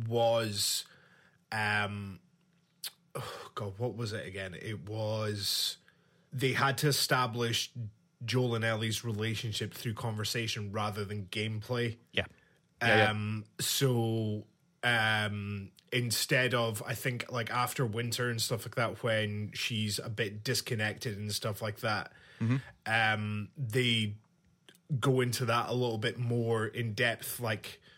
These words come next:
Speaker 1: dialogue-wise, rather than, like, how it does it in the game. Like, you
Speaker 2: Yeah.
Speaker 1: ask Ellie to put up a ladder and stuff like that, and she doesn't respond to you and stuff like that. And
Speaker 2: Totally.
Speaker 1: that's how they get that across.
Speaker 2: Totally.
Speaker 1: Whereas, like, they add a lot more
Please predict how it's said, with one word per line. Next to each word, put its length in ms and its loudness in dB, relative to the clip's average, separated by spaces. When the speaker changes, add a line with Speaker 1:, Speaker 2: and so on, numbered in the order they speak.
Speaker 1:
dialogue-wise, 960 2
rather 340 2
than, 480 -2
like, 200 -2
how 220 2
it 140 0
does 220 2
it 80 4
in 120 -4
the 60 -2
game. 400 2
Like, 280 -2
you 140 2
Speaker 2:
Yeah. 140 4
Speaker 1:
ask 280 2
Ellie 380 0
to 360 -2
put 140 2
up 100 -6
a 40 2
ladder 360 0
and 120 -2
stuff 180 -4
like 100 -6
that, 120 0
and 120 -6
she 120 -4
doesn't 340 -2
respond 460 -2
to 120 -6
you 300 -4
and 160 -8
stuff 300 -4
like 160 -4
that. 320 -4
And 100 -4
Speaker 2:
Totally. 180 2
Speaker 1:
that's 120 -6
how 160 2
they 180 2
get 160 0
that 200 0
across. 480 0
Speaker 2:
Totally. 240 4
Speaker 1:
Whereas, 320 0
like, 220 2
they 140 0
add 200 4
a 40 0
lot 220 -2
more 400 -2